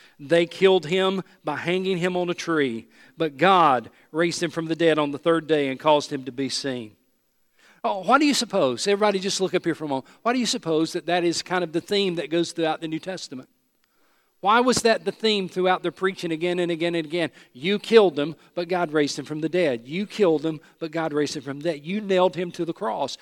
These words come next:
You nailed him to the tree, but God raised him from the dead. Why would that be a, such a key theme throughout the New Testament and throughout their messages? I think there's two reasons and two very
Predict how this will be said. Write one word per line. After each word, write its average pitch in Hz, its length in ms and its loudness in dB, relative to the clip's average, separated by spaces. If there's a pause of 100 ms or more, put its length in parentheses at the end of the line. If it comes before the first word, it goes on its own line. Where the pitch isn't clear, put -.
(140)
You 185 160 -6
nailed 175 240 2
him 160 160 -4
to 165 100 -4
the 170 80 -2
tree, 170 400 -2 (220)
but 165 180 -4
God 170 300 -2
raised 156 260 -2
him 151 80 -8
from 151 200 -12
the 147 80 -2
dead. 151 320 2 (320)
Why 202 260 0
would 220 240 0
that 190 240 -4
be 170 140 0
a, 156 60 -2
such - 280 -4
a 170 40 -6
key 180 300 -8
theme 175 540 -8 (260)
throughout 165 460 -4
the 170 100 -6
New 165 140 -6
Testament 143 560 -8 (720)
and 143 100 -14
throughout 139 300 -4
their 147 80 -12
messages? 139 720 -8 (200)
I - 360 -20
think 180 120 -8
there's 165 200 -4
two 196 180 0
reasons 180 440 -2
and 139 100 -14
two 180 160 -4
very 165 520 2